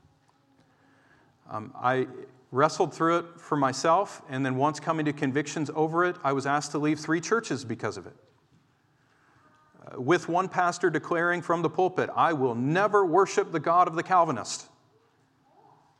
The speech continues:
I will never worship a God who is sovereign in the way that the Calvinists say he's sovereign." When he said that from the pulpit, my heart trembled for him.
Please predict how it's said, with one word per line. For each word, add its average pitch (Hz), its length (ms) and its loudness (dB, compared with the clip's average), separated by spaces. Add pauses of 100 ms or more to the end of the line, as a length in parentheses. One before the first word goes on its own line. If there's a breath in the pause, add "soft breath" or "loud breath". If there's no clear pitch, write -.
(360)
I 135 80 6
will 165 140 2
never 185 420 6
worship 160 380 0
a 131 60 -4
God 101 360 -2 (540)
who 151 120 4
is 139 240 0
sovereign 123 800 2
in 151 160 -2
the 143 80 4
way 156 220 4
that 147 180 -2
the 156 80 -4
Calvinists 165 760 0
say 107 460 -2 (300 soft breath)
he's 123 180 -4
sovereign." 107 320 -2
When 135 120 -2
he 226 100 0
said 233 320 2
that 170 120 4
from 160 140 -2
the 147 80 0
pulpit, 175 480 2 (160 loud breath)
my 185 220 4
heart 190 280 2
trembled 165 460 2
for 135 160 0
him. 90 240 -10